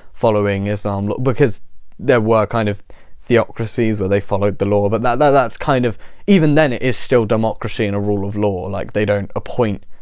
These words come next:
somebody and their, their word is God. You know, God's word is still God within that. So, yeah, most religions. I mean, the Greeks, one of the, one of the, you know, well-known religions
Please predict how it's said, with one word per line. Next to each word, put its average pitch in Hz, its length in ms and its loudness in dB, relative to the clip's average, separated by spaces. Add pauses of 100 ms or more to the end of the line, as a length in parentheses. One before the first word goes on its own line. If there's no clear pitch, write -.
(140)
somebody 101 540 0
and 101 200 0
their, 101 220 2
their 104 280 4
word 101 280 0
is 101 140 -6
God. 101 280 0
You 107 100 -2
know, 104 140 -6
God's 110 360 0
word 98 220 -2
is 107 180 -6 (100)
still - 280 0
God 101 380 -2
within 104 360 0
that. - 220 -8
So, 101 260 2 (600)
yeah, 104 200 2
most 98 300 2
religions. 98 400 -2
I 135 120 4
mean, 131 260 2
the 127 80 2
Greeks, - 520 0 (100)
one 123 180 2
of 107 100 -4
the, 123 280 4 (260)
one 131 140 2
of 117 120 0
the, 120 340 6
you 135 120 2
know, 117 140 2
well-known 120 580 2
religions 113 760 0